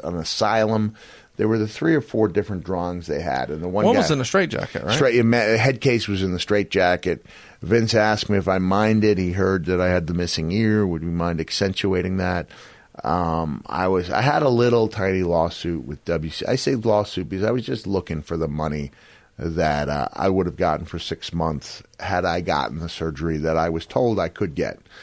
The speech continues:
Speaker 1: And so it wa-, I didn't think it was being petty. I wasn't shooting for, you know, uh, three point seven million. It was just a, "I believe I should be entitled this. This is what I was told I would get." And because I didn't get it, I'm, because I,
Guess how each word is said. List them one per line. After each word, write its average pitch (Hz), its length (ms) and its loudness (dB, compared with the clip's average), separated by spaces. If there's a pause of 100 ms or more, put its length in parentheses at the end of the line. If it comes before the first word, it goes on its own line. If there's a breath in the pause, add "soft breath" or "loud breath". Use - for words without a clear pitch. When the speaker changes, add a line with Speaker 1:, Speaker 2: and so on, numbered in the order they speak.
(380 loud breath)
Speaker 1:
And 135 120 -2
so 127 220 4
it 131 60 4
wa-, 123 240 4
I 123 100 4
didn't 147 160 2
think 131 100 4
it 117 40 4
was 98 100 0
being 90 240 -2
petty. 98 500 2
I 82 80 2
wasn't 87 300 0
shooting 87 380 -4
for, 87 360 0
you 90 140 -4
know, 71 280 -4
uh, 65 480 -8
three 92 260 -6
point 87 320 -4
seven 87 360 -2
million. 78 380 -2
It 92 80 -6
was 101 160 -4
just 101 160 -8
a, 107 160 0 (720 loud breath)
"I 101 100 2
believe 101 440 4
I 90 180 2
should 82 280 -6
be 90 160 0
entitled 82 540 0
this. 78 240 0
This - 220 -8
is - 140 -12
what 80 180 -2
I 67 80 2
was 65 100 -8
told 113 340 -2
I 92 60 2
would 80 140 -2
get." 80 360 0
And 98 380 -2
because 98 340 -2
I 98 60 4
didn't 87 220 0
get 80 180 2
it, 78 120 0
I'm, 76 200 -6 (460 loud breath)
because 110 240 2
I, 113 180 2